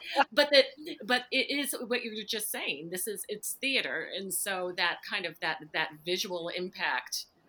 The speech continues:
of what they're doing. No, it may not be the actual wrestling move or whatever it is, but it's, it certainly, um, you know, adds a lot to the, the story that's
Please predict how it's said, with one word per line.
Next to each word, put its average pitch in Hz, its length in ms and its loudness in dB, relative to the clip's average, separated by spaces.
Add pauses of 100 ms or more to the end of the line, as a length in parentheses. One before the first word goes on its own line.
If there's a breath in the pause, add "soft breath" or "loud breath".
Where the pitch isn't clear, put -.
of 175 140 -4
what 175 220 -2
they're 170 180 -4
doing. 170 380 -4
No, 196 180 -2
it 160 100 -4
may 175 120 2
not 160 240 0
be 175 100 -4
the 165 220 -4
actual 151 480 -6
wrestling 156 420 -10
move 151 240 -8
or 143 220 -10
whatever 151 320 -8
it 147 100 -8
is, 147 220 -4
but 165 180 -4
it's, - 400 0 (380 soft breath)
it 220 200 4
certainly, 190 1000 0
um, 160 500 -2 (140)
you 196 100 -6
know, 156 240 -2
adds 170 220 8
a 165 40 -2
lot 160 300 0
to 175 140 -6
the, 160 400 -8
the 165 80 -10
story 165 420 -6
that's - 460 -8